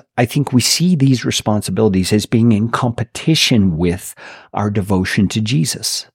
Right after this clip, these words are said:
But actually, Jesus gives us those responsibilities as means by which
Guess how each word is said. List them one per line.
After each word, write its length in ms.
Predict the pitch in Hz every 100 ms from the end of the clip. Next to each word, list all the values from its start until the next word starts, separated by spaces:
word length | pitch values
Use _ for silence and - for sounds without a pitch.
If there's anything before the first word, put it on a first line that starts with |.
| _ _ _ _ _ -
But 140 | 113
actually, 540 | 123 135 - 104 92 - - - _
Jesus 440 | - 147 131 127 -
gives 320 | 143 156 135
us 200 | 113 -
those 380 | 113 110 107 -
responsibilities 960 | 95 - 101 98 82 101 101 92 80 - -
as 240 | 101 101
means 440 | 113 120 120 110
by 460 | 101 95 107 170 196
which 640 | 131 87 - - - -